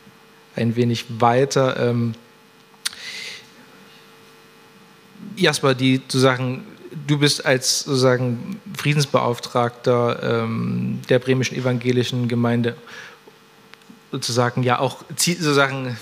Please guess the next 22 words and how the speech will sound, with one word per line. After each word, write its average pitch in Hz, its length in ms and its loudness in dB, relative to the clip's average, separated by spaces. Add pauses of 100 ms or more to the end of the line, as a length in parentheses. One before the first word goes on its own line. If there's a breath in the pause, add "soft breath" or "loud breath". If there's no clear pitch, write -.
(120)
verkörperst 160 540 2
Zivilgesellschaft. 127 1000 2
Also 131 200 4
welche, 156 400 4 (460 loud breath)
ähm, 135 720 2 (160)
besondere 143 380 4
Rolle 147 200 4
siehst 135 300 0
du 175 160 4
eigentlich 139 720 2
darin, 131 380 2
die 127 240 -2 (240)
Kirche 170 340 4
spielen 185 440 2
kann 175 360 -2
vor 160 300 -4
Ort? 170 500 0 (460 loud breath)
Ähm, 135 500 4 (460 loud breath)
und, 139 420 4
äh, 135 560 4
in, - 380 -8
inwiefern 139 640 2